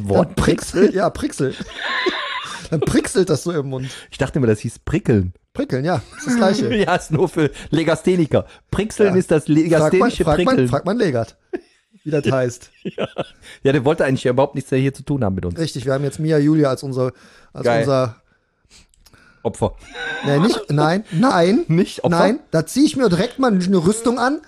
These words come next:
Speaker 1: ja, und hol da direkt das Schwert raus und dann wird hier schön mal massiert, äh, äh, für, um sie gek-, <laughs> um die Ehre der holden Maid
Speaker 2: Ah,
Speaker 1: gekämpft.
Speaker 2: okay.
Speaker 1: Ja.
Speaker 2: So, du hast
Speaker 1: Ich
Speaker 2: dein
Speaker 1: bin,
Speaker 2: Buch
Speaker 1: ich bin Mia Julia Ultra.
Speaker 2: Ja.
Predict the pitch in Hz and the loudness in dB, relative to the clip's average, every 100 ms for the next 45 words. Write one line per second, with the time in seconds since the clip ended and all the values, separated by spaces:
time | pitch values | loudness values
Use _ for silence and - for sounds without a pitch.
0 | - - 175 214 302 - 165 185 226 262 | -12 -2 2 2 -2 -12 -4 -2 -2 -6
1 | - 185 254 233 208 - - - 247 196 | -6 -2 2 2 0 -2 -6 0 0 0
2 | 247 254 262 226 233 233 202 214 254 262 | 2 2 2 0 0 0 -2 -4 -2 -2
3 | 240 226 220 - 156 - 160 160 - - | -2 -2 -4 -2 -4 0 2 2 0 -8
4 | - - 165 156 214 202 185 180 160 - | -10 0 2 2 2 2 2 -2 -4 -12
5 | - 214 151 196 - 175 180 160 139 170 | -8 -2 -2 -2 0 0 0 -2 0 0
6 | 160 147 143 120 - _ - 139 113 - | 0 -2 -2 -4 -8 _ -2 0 0 -4
7 | - 127 117 - 123 - 127 - _ _ | -10 -8 -8 -8 -10 0 0 -2 _ _
8 | _ _ - 131 151 156 - - 139 170 | _ _ -14 -8 0 0 0 -4 0 2
9 | 175 165 - 185 180 220 214 185 208 196 | 2 2 2 4 4 4 4 2 2 2
10 | 190 208 - 196 185 - 104 110 _ _ | 2 -2 -2 0 0 -4 -6 -8 _ _
11 | - | -20